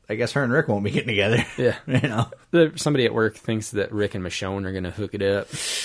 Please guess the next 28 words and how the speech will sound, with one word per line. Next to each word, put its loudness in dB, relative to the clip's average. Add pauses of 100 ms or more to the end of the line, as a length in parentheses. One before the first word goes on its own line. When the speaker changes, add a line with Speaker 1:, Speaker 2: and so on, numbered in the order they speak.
(120)
Speaker 1:
I -4
think -4
Michonne's 0
a -2
lesbian. -4 (200)
Speaker 2:
Yeah, -2
me -2
too. 0
Speaker 1:
Yeah. 0 (100)
Speaker 2:
That's -2
why 0
she -4
cried 2
so 0
much 0
for -4
Andrea. 0
Speaker 1:
I, 6
I 4
think -2
that, 2 (260)
'cause 0
they 8
had -2
some -2 (300)
overtones 2
or -6
undertones -4